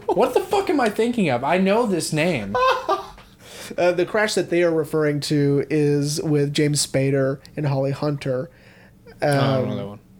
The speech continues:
Speaker 2: Okay, that's fine. It's
Speaker 1: I mean, I
Speaker 2: about
Speaker 1: know James Spader.
Speaker 2: Well, it's about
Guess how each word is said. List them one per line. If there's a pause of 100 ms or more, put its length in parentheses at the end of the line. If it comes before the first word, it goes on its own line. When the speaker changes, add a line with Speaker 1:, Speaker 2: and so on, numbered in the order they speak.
(120)
Speaker 2:
Okay,
that's
fine.
It's
Speaker 1:
I
mean,
I
Speaker 2:
about
Speaker 1:
know
James
Spader. (100)
Speaker 2:
Well,
it's
about